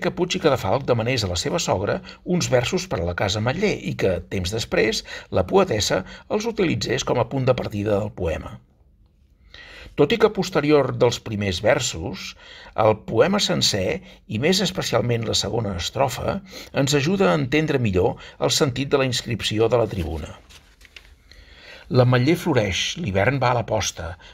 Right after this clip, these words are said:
amb sos camps llaurats i ses grises boires. L'ametller floreix,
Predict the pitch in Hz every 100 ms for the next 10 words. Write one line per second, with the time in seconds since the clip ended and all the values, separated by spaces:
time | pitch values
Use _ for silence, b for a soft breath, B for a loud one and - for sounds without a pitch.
0 | - 101 - 95 - 123 127 127 123 135
1 | 156 - - - B B 120 107 95 104
2 | 101 95 85 85 80 80 - - B B
3 | 104 117 113 113 156 - 165 139 117